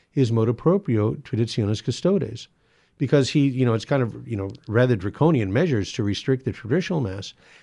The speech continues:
But in there, almost like a footnote, he, he mentions the, uh, the abuse of the Novus Ordo liturgy and how that needs to be corrected. He, actually, he's echoing what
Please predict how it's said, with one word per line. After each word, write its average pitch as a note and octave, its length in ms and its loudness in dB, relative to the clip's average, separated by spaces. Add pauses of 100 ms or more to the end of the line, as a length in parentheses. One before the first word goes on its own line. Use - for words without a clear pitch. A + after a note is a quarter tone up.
But D#3+ 140 -2
in B3 280 2
there, F#2+ 340 0 (360)
almost F#3 380 2
like C#3+ 140 -2
a - 40 -2
footnote, A2+ 680 -2 (540)
he, D#3 180 0
he D3+ 200 0
mentions D3+ 760 0 (760)
the, C3 280 2
uh, A#2+ 240 0 (200)
the C3+ 160 2
abuse E3 460 2
of B2 480 0 (680)
the B2 100 4
Novus D3 300 2
Ordo D#3 400 0 (400)
liturgy G2 480 0 (760)
and G#2+ 120 -4
how C3 140 2
that B2+ 160 2
needs A#2+ 240 0
to - 80 -6
be A2+ 120 -2
corrected. B2 480 -2
He, G#2 120 -8 (280)
actually, C3+ 500 2 (340)
he's D#3 220 2
echoing B2 640 -2
what A2+ 260 -4